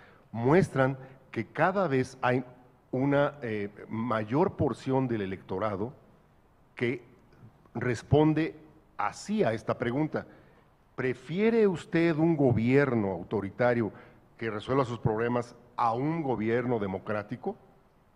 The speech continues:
Ahora ya es mayoría quien dice: "Prefiero un gobierno autoritario". ¿Por qué? Como les he dicho, pues hay una decepción continua con los gobiernos que arroja la democracia.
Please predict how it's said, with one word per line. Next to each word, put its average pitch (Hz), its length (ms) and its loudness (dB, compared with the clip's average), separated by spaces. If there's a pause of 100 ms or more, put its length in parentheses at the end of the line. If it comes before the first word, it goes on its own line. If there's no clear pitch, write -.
(640)
Ahora 135 400 4
ya 135 340 0 (320)
es 131 320 -6 (240)
mayoría 113 880 0 (720)
quien 98 300 -8
dice: 127 340 -8 (320)
"Prefiero 135 720 2
un 117 260 0
gobierno 98 540 -4
autoritario". 98 720 -8 (1200)
¿Por 120 160 2
qué? 185 200 2 (340)
Como 107 200 -4
les 104 160 -6
he 147 60 0
dicho, 143 360 -2 (400)
pues - 180 -6
hay 120 120 0
una 135 140 2
decepción 120 500 -6
continua 110 640 -6 (440)
con 113 160 -2
los 110 140 -2
gobiernos 107 540 0
que 104 120 -6
arroja 104 400 0
la 87 100 -8
democracia. 78 600 -14